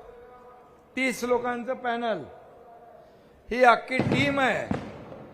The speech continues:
आणि शिवसेना, भाजपा युतीच्या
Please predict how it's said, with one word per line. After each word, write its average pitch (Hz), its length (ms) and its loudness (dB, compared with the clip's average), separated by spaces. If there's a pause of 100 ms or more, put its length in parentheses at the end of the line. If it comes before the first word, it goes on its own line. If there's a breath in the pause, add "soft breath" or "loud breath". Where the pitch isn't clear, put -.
(1160)
आणि 233 300 6 (4000)
शिवसेना, 240 760 8
भाजपा 240 600 8 (920)
युतीच्या 233 880 6